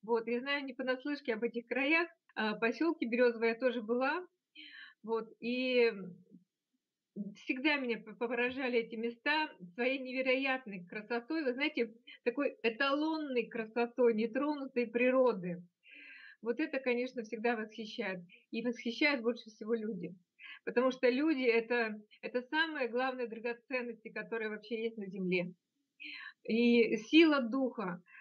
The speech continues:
э, внутренняя доброта, вот этот стержень какой-то, знаете, мудрость такая житейская, вот это вот оно присутствует. Поэтому я, конечно, Березово очень люблю,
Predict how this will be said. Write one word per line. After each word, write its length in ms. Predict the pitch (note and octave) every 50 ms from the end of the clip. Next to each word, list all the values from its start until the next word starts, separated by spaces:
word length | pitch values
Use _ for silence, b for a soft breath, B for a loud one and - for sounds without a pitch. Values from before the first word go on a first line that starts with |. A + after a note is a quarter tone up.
| B B B B B B
э, 220 | - F3+ F3+ G3 G3
внутренняя 580 | F#3 G3 A#3+ C#4 C#4+ - C#4 C4 C4 B3+ B3+ A3+
доброта, 640 | A3 B3 A#3 A3+ B3 B3+ B3+ B3 - C#4 C#4 B3 A3+
вот 140 | A3 A3
этот 240 | A3 G#3 G#3+ A3+ A3 - _ _
стержень 400 | - D4 D4 C#4+ B3+ C#4 A#3+ A3+
какой-то, 440 | A3+ A#3 A3+ - A#3 G3+ E3+ A3+ G#3
знаете, 280 | A#3+ C#4+ C4+ C5 -
мудрость 460 | A3+ A#3 B3+ C#4+ D4+ A#3+ B3+ A#3+ A#3 -
такая 300 | - A#3 A#3 A3+ A3 A3
житейская, 520 | A3+ A#3 A3+ - A#3+ G#3+ G#3+ G#3+ - A3
вот 120 | A3+ G#3+
это 180 | C#4+ D4 - B3
вот 120 | G#3+ G#3+
оно 200 | - G#3 G#3+ G#3+
присутствует. 600 | G#3+ A#3+ A#3+ A#3 - A3 G3 F3 E3+ F#3 F#3+ F3 F3 F3 - B B B _ _ _ _ -
Поэтому 280 | - A3+ A3 A#3+ B3
я, 160 | B3 B3 B3 A#3
конечно, 420 | - B3 A#3+ B3 C4 B3+ B3 A3+ G#3+ G#3+ - -
Березово 600 | - G3+ A3+ A#3+ B3+ C4 B3 A#3+ A3+ A#3 A#3+ G3+
очень 440 | - - A3+ B3 B3 - - A#3 G#3
люблю, 460 | G#3 G#3+ G3 A3 A#3 C4 C#4 E4 F4